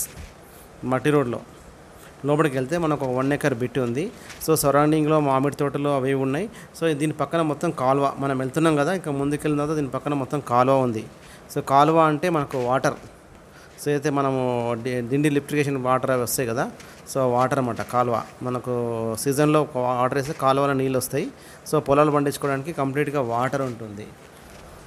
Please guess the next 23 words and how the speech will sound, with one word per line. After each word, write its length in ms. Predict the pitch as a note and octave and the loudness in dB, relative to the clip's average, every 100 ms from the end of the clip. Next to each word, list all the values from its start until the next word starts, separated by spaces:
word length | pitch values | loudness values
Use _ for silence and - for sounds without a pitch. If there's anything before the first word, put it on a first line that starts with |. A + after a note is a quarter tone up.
| - - D3 | -20 -4 4
ఈ 40 | |
రోడ్లో 260 | D3+ D3+ F3 F3+ | 4 6 4 6
మనం 140 | D#3+ C#3+ | 4 2
ఇప్పుడు 140 | C#3 | 0
వెళ్తున్నాం 320 | C3+ C#3+ D3 B2+ | 0 2 2 2
కదా, 120 | C3 F#3 - | 0 -2 -4
ఇదంతా 260 | C3+ C#3 D#3 D3 | -4 -2 0 0
మనం 120 | C#3 C3 | -2 2
కాలువ 180 | C#3+ D3 | 4 4
పక్క 220 | C#3+ C#3+ | 0 0
రోడ్ 160 | C3 B2 | 0 0
ఇది 100 | G#2+ | -4
అంటదండి. 420 | G#2 G#2+ G#2 G2+ F3+ - - - - | -8 -8 -8 -8 -12 -16 -20 -20 -10
So, 100 | C#3+ C3 | -8 0
కాలువ 200 | C3+ C#3+ C#3+ | 2 2 2
పక్క 180 | D3 C3+ | 0 0
రోడ్ 140 | C#3 B2 | 0 0
మట్టి 200 | A#2+ C3+ | -2 0
రోడ్లో 200 | C#3+ C#3 B2 | 0 0 -2
వెళ్తున్నాం. 340 | A#2 A2+ D3 F3 | -4 -6 -4 -4
ఒక 100 | C#3+ C3+ | -4 -2
త్రీ 140 | C#3+ D3 | 0 4
హండ్రెడ్ 320 | D3+ D#3 D#3+ | 4 6 6